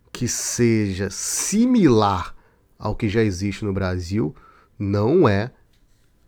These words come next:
beneficiada pelos incentivos fiscais do reporto. Se a indústria nacional fabrica o produto, então, o beneficiário do reporto deve adquiri-lo no Brasil se quiser ter o benefício fiscal.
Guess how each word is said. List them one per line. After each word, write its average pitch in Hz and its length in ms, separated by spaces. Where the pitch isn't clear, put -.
beneficiada 107 840
pelos 110 300
incentivos 120 840
fiscais 107 640
do 110 60
reporto. 110 640
Se - 200
a 131 40
indústria 123 460
nacional 156 500
fabrica 113 640
o 139 40
produto, 98 640
então, 107 80
o 117 60
beneficiário 113 600
do 113 60
reporto 107 540
deve 110 240
adquiri-lo 123 920
no 107 160
Brasil 110 760
se - 220
quiser 104 360
ter 95 380
o - 140
benefício 120 480
fiscal. 104 520